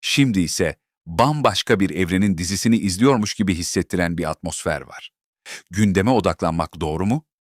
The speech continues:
Gündemden esinlenmek her zaman dizinin güçlü bir yanı oldu. Ancak şu anda gündeme tamamen odaklanmak o eski sıcaklığı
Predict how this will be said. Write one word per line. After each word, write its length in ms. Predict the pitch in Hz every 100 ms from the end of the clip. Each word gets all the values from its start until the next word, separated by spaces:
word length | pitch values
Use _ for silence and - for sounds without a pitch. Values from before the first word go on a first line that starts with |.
| _ _ _ -
Gündemden 580 | 87 107 101 101 117
esinlenmek 720 | 101 - 101 90 85 107 147 - _ -
her 180 | 113
zaman 340 | 107 98 95 87
dizinin 340 | 90 101 101
güçlü 520 | 92 90 92 - 151
bir 120 | 113 90
yanı 280 | 85 82
oldu. 340 | 80 65 62 - _ _ _ _ -
Ancak 540 | 147 160 113 95 - - -
şu 300 | - 175 151
anda 420 | 127 95 95 113 _ _ -
gündeme 520 | 92 110 104 104 104
tamamen 580 | - - 82 95 101 82
odaklanmak 720 | 80 76 - 76 82 113 - _ _ _
o 160 | 113 120
eski 280 | 98 - -
sıcaklığı 680 | - 90 82 78 90 85 139